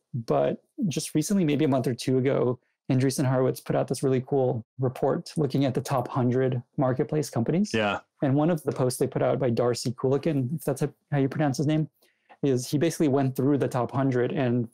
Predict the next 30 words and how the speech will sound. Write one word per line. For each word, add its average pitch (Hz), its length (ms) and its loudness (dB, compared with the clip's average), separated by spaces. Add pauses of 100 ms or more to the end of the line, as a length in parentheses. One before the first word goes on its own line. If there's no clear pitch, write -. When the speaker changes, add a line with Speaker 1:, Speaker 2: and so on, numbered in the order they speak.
(160)
Speaker 1:
figured 135 260 2
out 135 220 0 (600)
which 139 160 -2
ones 143 160 2
are 139 60 2
high 131 140 2
frequency, 135 560 -2
which 156 220 -2
ones 131 160 2
are 131 180 0
high 123 200 -2
average 131 300 0
order 127 200 0
value. 123 400 -2 (600)
And 143 200 2
what 135 140 2
he 135 60 0
found, 196 300 0
and 139 100 2
it's - 180 -6
really 151 140 2
surprising, 131 580 -2 (220)
that 143 220 0
one, 131 540 0 (380)
not 147 140 2
a 135 60 0
single 143 360 2
company 156 400 0
is 117 100 0
both 127 520 -2